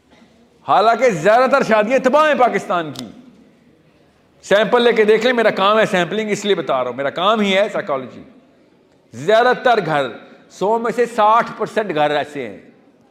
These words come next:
زیادہ ہی ہوں گے، میں ذرا آپ کو conservative بتا رہا ہوں کہ جن کو موقع ملے تو عورتیں اپنے شوہروں کو چھوڑ دیں گی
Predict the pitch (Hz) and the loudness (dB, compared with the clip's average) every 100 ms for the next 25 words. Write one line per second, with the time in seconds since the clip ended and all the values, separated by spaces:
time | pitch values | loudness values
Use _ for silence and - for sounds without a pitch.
0 | _ 98 107 165 208 208 180 220 226 196 | _ -8 -2 0 0 0 0 -2 -4 -4
1 | 185 180 165 214 233 - - 147 139 165 | 0 0 0 -2 -4 -6 -14 -10 -4 -4
2 | 160 190 139 135 113 98 - - _ _ | -2 -4 -2 -4 -4 -8 -18 -20 _ _
3 | _ _ - 165 208 202 233 196 226 233 | _ _ -4 -2 -2 -2 0 2 0 2
4 | 302 285 247 240 240 220 220 233 196 208 | 2 2 2 2 2 2 0 -2 -2 -4
5 | 190 190 208 190 190 160 123 | -2 -2 -2 -4 -6 -6 -10